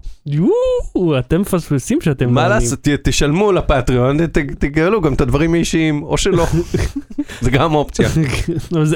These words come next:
Speaker 1: סליחה, רק נבהיר שמי שמשלם לא יודע את המשך הסיפור הזה.
Speaker 2: לא, לא.
Speaker 1: אבל נדבר אחר כך על מה קורה למי שכן משלם
Speaker 2: כן.
Speaker 1: לגבי משיכת מיקרון.
Speaker 2: בכל
Speaker 1: אוקיי.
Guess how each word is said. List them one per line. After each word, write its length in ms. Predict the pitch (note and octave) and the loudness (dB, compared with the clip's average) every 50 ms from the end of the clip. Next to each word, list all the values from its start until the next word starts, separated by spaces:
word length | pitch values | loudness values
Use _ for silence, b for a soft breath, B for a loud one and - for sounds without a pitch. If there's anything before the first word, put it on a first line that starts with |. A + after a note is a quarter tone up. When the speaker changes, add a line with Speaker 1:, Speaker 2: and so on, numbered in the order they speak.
| - D#3+ D#3+ | -2 -4 -4
Speaker 1:
סליחה, 420 | D#3+ - D#3 E3 - C#3 B2 B2+ | -4 -2 -2 -2 0 0 0 0
רק 300 | C3+ C#3+ D#3 F3 F3 - | 0 2 0 0 0 2
נבהיר 460 | F3+ E3+ D#3 C#3+ D3 F3 F#3 F3 C#3 B2 | 0 2 2 2 2 2 2 2 2 0
שמי 260 | - - C3 D3+ D#3 | 0 0 0 0 0
שמשלם 880 | - E3 D#3 D#3 - D3+ C#3+ - - D3 C#3 D#3+ E3+ D#3+ D3+ D3 D3 - | 0 -2 -2 0 0 0 -2 0 0 0 2 2 2 2 2 0 -2 -2
לא 200 | A#2+ C3 C3 C#3+ | -2 0 2 2
יודע 320 | D#3+ E3+ D#3+ D3 C#3 B2+ A#2+ | 2 2 2 2 2 2 0
את 120 | A2 - | 0 0
המשך 300 | A#2+ A2+ - C#3+ C3 - | -2 -2 0 -2 -2 -2
הסיפור 420 | B2 - - - - D#3 D#3 C#3 | -6 -6 -8 -6 -2 0 0 0
הזה. 200 | A#2+ G2+ G2+ D#2+ B1+ - - _ | 0 -2 -4 -8 -10 -12 -14 _
Speaker 2:
לא, 180 | - G#2+ G#2+ G2+ | -2 0 0 2
לא. 160 | F#2 E2+ E2+ F2+ - - _ _ _ _ - | 0 0 -2 -4 -8 -12 _ _ _ _ -2
Speaker 1:
אבל 140 | C#3+ C#3 D#3 | 0 0 0
נדבר 380 | D3+ C3 B2 D3 C3+ C#3 E3+ E3 | 0 0 0 0 2 2 2 2
אחר 220 | D3 - - D3 | 2 2 0 0
כך 260 | C3+ - C#3+ - - C#3+ | 0 -2 -2 0 0 0
על 220 | C3 B2 B2 - - | 0 0 0 -2 -2
מה 200 | C#3 C3 C3 C#3 | -2 0 0 0
קורה 260 | - - C#3 C3 C3 | 0 -2 0 0 2
למי 220 | B2 B2 A#2+ B2+ | 2 2 0 0
שכן 320 | B2 - B2+ - - D#3+ D#3 | 0 -2 -2 0 0 0 0
משלם 580 | C#3 - - A#2+ A#2+ A#2+ A#2+ B2 B2 B2+ C3+ C3 - - C3 | 0 0 0 0 0 2 2 0 0 0 -2 -4 -6 -2 0
Speaker 2:
כן. 80 | B2+ | 0
Speaker 1:
לגבי 440 | A2 A2 A#2+ A#2+ B2 A#2+ A#2 A#2 A2+ | 2 2 0 0 0 0 0 0 0
משיכת 440 | A2+ A#2 - - - - B2 A2+ - | 0 -2 -2 -4 -4 -2 -2 -2 -4
מיקרון. 280 | A#2 - - - B2 | -6 -6 -4 -6 -2
Speaker 2:
בכל 120 | - - D#3+ | 0 2 2
Speaker 1:
אוקיי. 140 | G3 A3 | 2 2